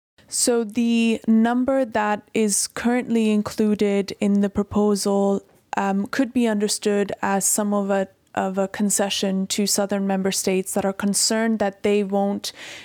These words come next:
be shown sufficient solidarity in exchange for the additional responsibility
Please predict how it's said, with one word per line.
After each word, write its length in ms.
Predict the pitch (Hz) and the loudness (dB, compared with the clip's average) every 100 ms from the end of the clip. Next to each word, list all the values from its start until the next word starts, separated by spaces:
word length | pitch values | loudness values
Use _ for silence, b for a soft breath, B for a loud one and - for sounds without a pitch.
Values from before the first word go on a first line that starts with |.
| B | B
be 180 | 220 208 | -2 0
shown 600 | 196 - 208 202 202 202 | 2 0 0 0 0 0
sufficient 580 | 196 220 - 214 - 208 | 0 -2 -2 -4 -2 -2
solidarity 1200 | - 196 196 190 190 190 196 - 202 190 190 - - | 0 0 0 0 0 0 0 -2 0 2 0 -4 -2
in 340 | 208 202 196 | 0 0 -2
exchange 640 | 202 - - 202 196 196 - | -4 -6 -2 0 0 0 0
for 220 | - 196 | 0 0
the 140 | 196 | 2
additional 480 | 196 175 220 208 202 | 0 0 0 2 2
responsibility 1120 | 196 - - 196 190 196 196 190 190 196 185 | 0 -2 0 0 0 0 0 0 0 0 0